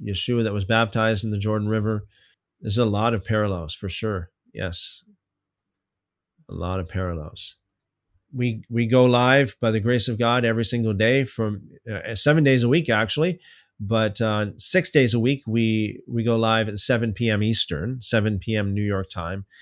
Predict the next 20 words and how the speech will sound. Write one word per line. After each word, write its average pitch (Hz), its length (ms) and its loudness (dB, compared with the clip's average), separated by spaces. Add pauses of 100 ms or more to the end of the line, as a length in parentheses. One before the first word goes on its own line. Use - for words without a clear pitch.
(380)
And, 104 560 0
uh, 101 380 -2 (480)
every 131 220 2
Saturday, 143 440 4
we 117 140 0
go 113 160 0
live 101 420 0
two 190 220 2
P 110 200 -2
M 85 360 -4
Eastern. 98 480 -4 (1120)
From 131 140 0
time 151 220 6
to 135 80 2
time, 156 240 6
we 143 120 4
have 135 380 4 (220)
guests 143 380 6
on, 185 300 0
and, 113 540 -2